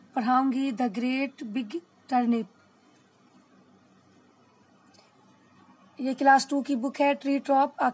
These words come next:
Comprehensive Course in English। ग्रेट मत-,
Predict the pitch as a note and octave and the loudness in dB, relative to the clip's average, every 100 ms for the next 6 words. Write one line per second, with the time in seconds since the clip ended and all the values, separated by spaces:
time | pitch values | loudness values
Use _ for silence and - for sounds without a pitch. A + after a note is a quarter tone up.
0 | - B3+ C4 A#3+ C4+ B3+ D4 B3+ C4 B3+ | 0 0 0 -2 -2 -2 -4 -6 -2 -2
1 | - C4 B3 A#3 A3 - - _ _ _ | -2 -2 0 0 -2 -8 -14 _ _ _
2 | _ _ _ _ _ _ _ _ _ _ | _ _ _ _ _ _ _ _ _ _
3 | _ _ _ _ _ _ _ _ _ _ | _ _ _ _ _ _ _ _ _ _
4 | _ _ _ _ _ _ _ - G#3+ B3 | _ _ _ _ _ _ _ -14 -6 0
5 | D#4 F4+ E4 E4 | 0 0 -2 -4